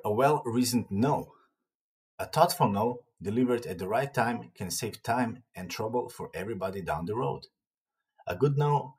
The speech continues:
is all about timing and logic. There are three important aspects related to this issue. The first is when there are procedures,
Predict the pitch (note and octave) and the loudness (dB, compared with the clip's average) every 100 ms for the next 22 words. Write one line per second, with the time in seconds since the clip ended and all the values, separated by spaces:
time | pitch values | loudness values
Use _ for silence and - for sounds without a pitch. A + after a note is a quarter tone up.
0 | _ _ _ F2+ F2+ C3 C3+ G#2+ G2+ - | _ _ _ -4 2 4 4 2 -2 -2
1 | G#2 B2 B2+ A#2+ - A2 F2+ F2 D#2+ - | -2 4 2 2 -4 -2 -2 -2 -6 -12
2 | - _ _ _ _ _ _ _ G#2 G#2+ | -20 _ _ _ _ _ _ _ 0 0
3 | G2+ - F3+ D3+ - A#2+ B2 A#2 - G2 | 0 -2 0 0 2 2 2 -4 -2 -2
4 | A2 - A#2+ - - - F2 G2+ A2 G2 | -2 -4 -4 -4 -8 -6 -2 -2 -2 -6
5 | - E2+ G2 - F#2 - - - _ _ | -10 -4 -2 -2 -2 -2 -4 -10 _ _
6 | - _ _ _ _ _ _ A2 - E3 | -20 _ _ _ _ _ _ -8 2 4
7 | F3 C3+ - A2+ A2+ G2 G#2+ G#2 F#2+ - | 4 2 0 0 0 2 2 2 0 -8
8 | _ _ G#2+ - D#3 A#2+ B2+ - | _ _ -6 -4 -2 0 0 -2